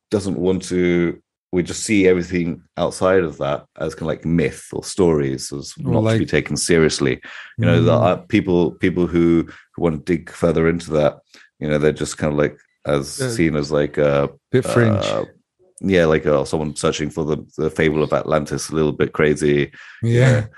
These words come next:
Speaker 1: know, uh,
Speaker 2: <laughs> Yeah.
Speaker 1: likes, likes to think
Speaker 2: Yeah.
Speaker 1: of conspiracy theories and those
Speaker 2: I
Speaker 1: kind of
Speaker 2: see.
Speaker 1: stuff. But
Speaker 2: I
Speaker 1: there is,
Speaker 2: see.
Speaker 1: there is very,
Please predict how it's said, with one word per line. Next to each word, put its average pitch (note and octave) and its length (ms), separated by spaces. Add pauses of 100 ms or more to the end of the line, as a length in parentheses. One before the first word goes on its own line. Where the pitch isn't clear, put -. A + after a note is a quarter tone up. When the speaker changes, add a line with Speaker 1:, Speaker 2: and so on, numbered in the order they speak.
(160)
Speaker 1:
know, - 60
uh, D2 480
Speaker 2:
<laughs> - 80
Yeah. A2+ 60
Speaker 1:
likes, - 400
likes E2+ 260
to E2 120
think D2 160
Speaker 2:
Yeah. D#2 60
Speaker 1:
of D2 60
conspiracy D#2 500
theories D2+ 400
and D2+ 100
those D2 140
Speaker 2:
I A2 60
Speaker 1:
kind D2+ 120
of G#2+ 60
Speaker 2:
see. G#2 80
Speaker 1:
stuff. D2 200 (160)
But A#2 200
Speaker 2:
I - 20 (200)
Speaker 1:
there C3+ 120
is, B2 180
Speaker 2:
see. - 100
Speaker 1:
there B2+ 180
is G2 140
very, E2+ 580